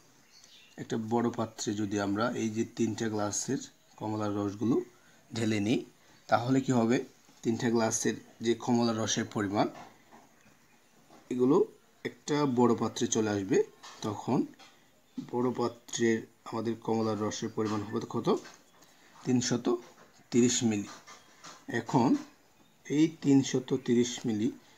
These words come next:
কমলার রসকে যদি আমরা আমাদের বন্ধুদের পরিমাণ, অর্থাৎ বন্ধু কয়জন? তিনজন, তিন দ্বারা যদি ভাগ করি, তাহলে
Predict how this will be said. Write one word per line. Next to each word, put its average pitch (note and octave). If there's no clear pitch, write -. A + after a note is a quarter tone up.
কমলার A2
রসকে A2
যদি G#2
আমরা F#2+
আমাদের G#2+
বন্ধুদের A#2+
পরিমাণ, G#2+
অর্থাৎ -
বন্ধু A#2+
কয়জন? A#2+
তিনজন, A2+
তিন B2
দ্বারা A2
যদি G#2
ভাগ G#2+
করি, B2+
তাহলে A2